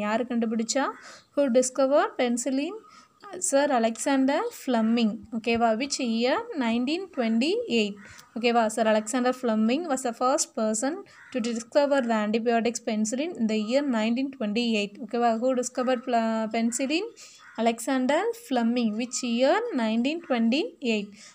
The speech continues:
The antibiotics was obtained from the fungi Penicillium griseosanum. இது எதுல இருந்து வந்து, எந்த ஒரு பிளான்ட்ஸ்ல இருந்து ப்ரிப்பேர் பண்ணாங்க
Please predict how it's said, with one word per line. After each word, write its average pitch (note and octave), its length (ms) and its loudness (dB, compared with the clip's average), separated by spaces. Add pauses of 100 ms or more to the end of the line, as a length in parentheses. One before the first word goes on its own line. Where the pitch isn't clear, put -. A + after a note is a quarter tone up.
(180)
The A3+ 160 2
antibiotics B3+ 720 0
was A#3+ 180 4 (180)
obtained A#3+ 460 0
from A3+ 140 0 (120)
the A#3 60 4 (120)
fungi A#3 300 2 (100)
Penicillium A#3 720 0 (880)
griseosanum. A#3 800 2 (180)
இது A#3 160 2 (200)
எதுல D4+ 280 2
இருந்து B3 300 2
வந்து, A3+ 180 2 (160)
எந்த C#4+ 300 2 (480)
ஒரு B3 100 2 (100)
பிளான்ட்ஸ்ல C4+ 600 2
இருந்து A#3+ 200 0
ப்ரிப்பேர் A#3+ 340 -2
பண்ணாங்க A3+ 380 2